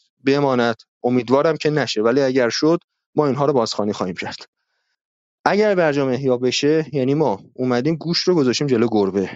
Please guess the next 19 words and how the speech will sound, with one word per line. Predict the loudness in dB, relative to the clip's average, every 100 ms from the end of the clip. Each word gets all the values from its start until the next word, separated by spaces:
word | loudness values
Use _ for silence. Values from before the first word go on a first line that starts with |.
| -4
یعنی | 0 0
چی؟ | 0 0 -2 0
یعنی | 0 2
مکانیزم | 2 0 0 0 2 2
ماشه | 0 0 2
و | 2
بند | 2 0 0
سی | -2 0 0
و |
هفت | 2 0 -2
برجام | 0 0 0 0 0 0
رو | 0 0 _ _
خودمون | -6 2 2 4 2 2
با | 0
دست | 2 0 0
خودمون | 0 2 2 -2
تقدیم | 0 0 2 2 2
امریکا | 0 -2 -6
کردیم. | -10 -10 -16